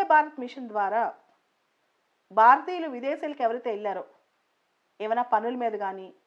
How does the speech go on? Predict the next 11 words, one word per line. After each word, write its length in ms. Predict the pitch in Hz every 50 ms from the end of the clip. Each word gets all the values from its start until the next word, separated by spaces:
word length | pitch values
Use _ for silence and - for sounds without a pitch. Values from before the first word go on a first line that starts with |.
| _ _ _ _ _ _ _ _ _ _ _ _ _ _ _ _ _ _ _ _ _ _ 202
వైద్యం 360 | 208 226 247 226 269 277 285 277
కోసం 240 | 247 233 - 240 214 196 190
కానీ, 220 | 190 185 185 190 185 _ _ _ _ _ _ _ _ _ _ _ _ _ _ _ _
టూరిజం 440 | 294 311 339 339 349 320 330 320 320 320 -
కోసం 240 | 262 247 254 254 226 214 202
కానీ, 220 | 196 202 202 185 - _ _ _ _ _ _ _ _ _ _ _ _ _ _ _ -
పిల్లల్ని 380 | 269 269 294 311 330 339 330 320 302
చూడటానికి 460 | 269 262 262 247 240 240 247 240 - 202
కానీ, 200 | 190 190 196 180 170 _ _ _ - _ _ _ _ _ _ _ _ _ _ _ _ _ _ -
వీళ్ళందరినీ 720 | 233 254 254 240 233 254 269 277 294 311 330 339 349 349 330 - 208
వెళ్ళారో, 400 | 214 220 226 220 202 190 202 262